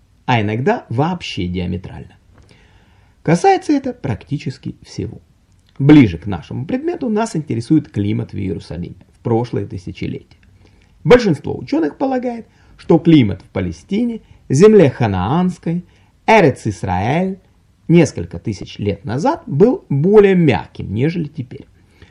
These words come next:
Осадков, в частности, было больше, а трава, соответственно, гуще.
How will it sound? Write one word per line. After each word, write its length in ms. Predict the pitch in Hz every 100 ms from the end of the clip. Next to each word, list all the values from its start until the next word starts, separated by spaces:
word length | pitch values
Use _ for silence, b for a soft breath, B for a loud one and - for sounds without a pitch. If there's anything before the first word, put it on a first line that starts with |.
| b b
Осадков, 600 | 143 139 - - - -
в 40 |
частности, 420 | - 392 302 - 170
было 260 | 180 247
больше, 640 | 190 143 151 147 139 - 123 _
а 120 | - 185
трава, 380 | - - 185
соответственно, 720 | 240 196 185 147 160 - 175 170
гуще. 500 | 113 104 90 -